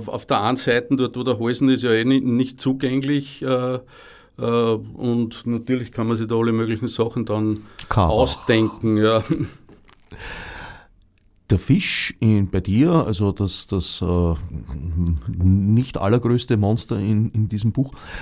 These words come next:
Speaker 2: lebt ja eigentlich in der Wand, in den Hohlräumen, in den Höhlengängen dieser
Speaker 1: Mhm.
Speaker 2: schwarzen Wand und
Speaker 1: Mhm.
Speaker 2: wird aber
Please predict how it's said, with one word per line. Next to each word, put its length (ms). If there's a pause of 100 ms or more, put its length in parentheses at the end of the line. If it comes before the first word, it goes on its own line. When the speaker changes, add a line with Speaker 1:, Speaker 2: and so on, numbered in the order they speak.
(280)
Speaker 2:
lebt 800
ja 80
eigentlich 640
in 120
der 180
Wand, 640 (220)
in 220
den 340
Hohlräumen, 960
in 140
den 260
Höhlengängen 1120
dieser 360
Speaker 1:
Mhm. 120
Speaker 2:
schwarzen 720
Wand 400
und 180
Speaker 1:
Mhm. 60
Speaker 2:
wird 160
aber 240